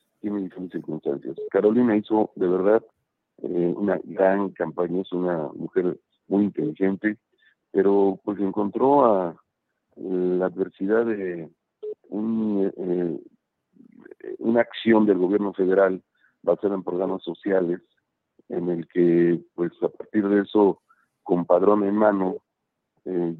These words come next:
llevan a votar a la gente en un estado que les queda muy cerca, que van mucha gente de otros estados a, a hacer brigadas en este sentido, entonces, eh, nos encontramos a una, a una elección de Estado. De verdad creo que, eh,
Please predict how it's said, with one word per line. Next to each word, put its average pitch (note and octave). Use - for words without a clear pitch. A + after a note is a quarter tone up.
llevan F#2+
a F2+
votar E2+
a F#2+
la F#2
gente G2+
en F2+
un F#2+
estado F#2+
que -
les E2
queda F#2
muy F#2
cerca, G#2
que G#2
van G2
mucha G#2+
gente G2
de F2
otros F2+
estados F2
a, D#2
a -
hacer F#2
brigadas E2+
en F2
este E2+
sentido, G2
entonces, A#2
eh, -
nos G#2
encontramos A2+
a B2
una, C3
a E2
una C#3+
elección B2+
de B2
Estado. B2
De F#2+
verdad G#2+
creo A2
que, F2+
eh, E2+